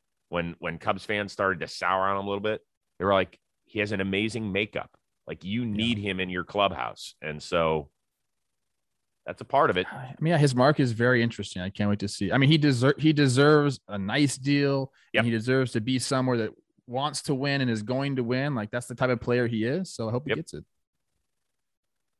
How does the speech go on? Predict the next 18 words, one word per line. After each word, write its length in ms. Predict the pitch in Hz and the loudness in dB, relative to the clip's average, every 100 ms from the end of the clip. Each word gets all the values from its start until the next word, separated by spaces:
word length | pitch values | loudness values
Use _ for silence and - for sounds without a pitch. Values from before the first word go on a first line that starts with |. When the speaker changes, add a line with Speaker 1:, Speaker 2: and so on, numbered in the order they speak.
| - | 2
Speaker 1:
All 60 | 180 | 6
right. 180 | 160 143 | 6 4
Uh, 220 | 151 147 | 4 4
Shohei 340 | 139 196 185 185 | 4 4 6 6
Ohtani, 540 | 170 190 180 202 208 | 6 4 4 2 0
no 140 | 147 147 | 0 0
big 160 | 156 | -2
shock, 580 | - 185 180 226 - - _ - | 2 4 4 2 -4 -20 _ -4
uh, 560 | 117 120 120 120 117 117 | 4 8 8 8 6 4
on 180 | 117 123 | 2 0
the 60 | 113 | 0
cover 260 | 143 127 | 0 2
of 80 | 123 | 2
M 160 | 123 131 | 2 2
L 80 | |
B 400 | 120 127 123 104 | 2 0 -2 -6
Show 320 | 85 135 123 120 | -4 2 2 2
twenty-two. 720 | - 123 120 123 135 196 | -2 -2 -2 0 0 0